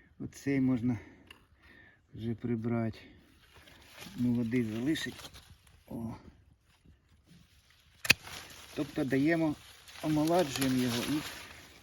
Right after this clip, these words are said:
робимо йому на врожай зріст. Тепер, якщо ви оцю лишаєте, то оця буде тягнути соки, вона не потрібна.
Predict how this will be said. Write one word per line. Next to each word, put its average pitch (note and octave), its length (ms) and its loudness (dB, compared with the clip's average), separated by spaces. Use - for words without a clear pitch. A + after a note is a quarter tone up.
робимо C3 440 0
йому B2 360 2
на B2 200 2
врожай G#2+ 680 0
зріст. G2+ 380 -8
Тепер, C3+ 220 2
якщо C#3+ 300 4
ви C#3+ 280 6
оцю C3+ 480 0
лишаєте, C#3+ 640 4
то A#2 240 0
оця C3+ 260 -2
буде A#2+ 260 0
тягнути B2 360 -2
соки, C3+ 340 -4
вона A2+ 300 -4
не A2 140 -4
потрібна. A2+ 560 -6